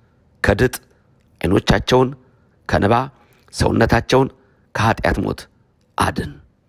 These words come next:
ቀጥሎ ያሉትን ቃላት ከኔ ተከተላችሁ በሉ ሁላችሁም። አምላኬ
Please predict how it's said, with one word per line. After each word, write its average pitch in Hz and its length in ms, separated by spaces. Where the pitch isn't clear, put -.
ቀጥሎ - 260
ያሉትን 120 360
ቃላት 127 340
ከኔ - 160
ተከተላችሁ 127 640
በሉ 123 180
ሁላችሁም። 90 520
አምላኬ 123 400